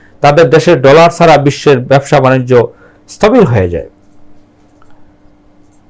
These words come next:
তাদের দেশের ফরেন মিনিস্টারের পাওয়ার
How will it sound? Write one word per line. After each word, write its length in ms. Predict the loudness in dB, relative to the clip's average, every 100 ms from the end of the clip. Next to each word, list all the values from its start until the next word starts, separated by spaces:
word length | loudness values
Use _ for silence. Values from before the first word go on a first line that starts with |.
| _ _ _ _ _ _ -4
তাদের 300 | 0 2 0
দেশের 240 | 0 -2
ফরেন 360 | -2 0 2 2
মিনিস্টারের 500 | 0 0 0 2 2
পাওয়ার 600 | 2 2 4 2 0 -6